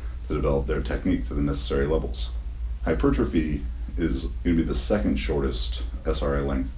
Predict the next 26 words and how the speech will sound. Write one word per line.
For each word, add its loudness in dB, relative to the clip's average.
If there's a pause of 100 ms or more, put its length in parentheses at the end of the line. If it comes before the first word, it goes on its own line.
(340)
of -4
these 2
different 0
physical -2
qualities. 0 (540)
So 0
muscle 4
size 2
is -2
one 0
of -2
the 0 (220)
most 0
important 2
underlying 2
factors -2
to -2
strength. -2 (440)
The 0
bigger 4
a 4
muscle 2
is, 0 (400)
the 0
better 2
chance -2